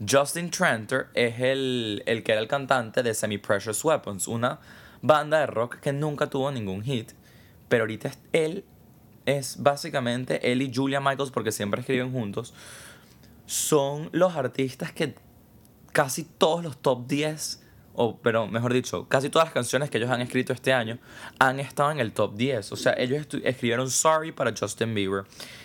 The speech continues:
escribieron Good For You y Hands To Myself, eh, de Selena Gomez, escribieron Love Myself de Hailey Steinfeld.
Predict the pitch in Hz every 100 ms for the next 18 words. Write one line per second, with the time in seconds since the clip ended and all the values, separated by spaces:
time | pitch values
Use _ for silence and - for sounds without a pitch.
0 | - - 135 - 127 120 139 123 151 151
1 | 156 160 151 175 - 120 127 117 117 120
2 | - - 143 131 113 - 131 160 - -
3 | - - - - - - - _ 151 139
4 | 120 107 120 110 107 123 110 117 113 101
5 | 98 104 - - - 120 135 120 135 139
6 | 139 143 143 - 131 127 120 123 117 117
7 | 117 - 110 98 98 - 98 95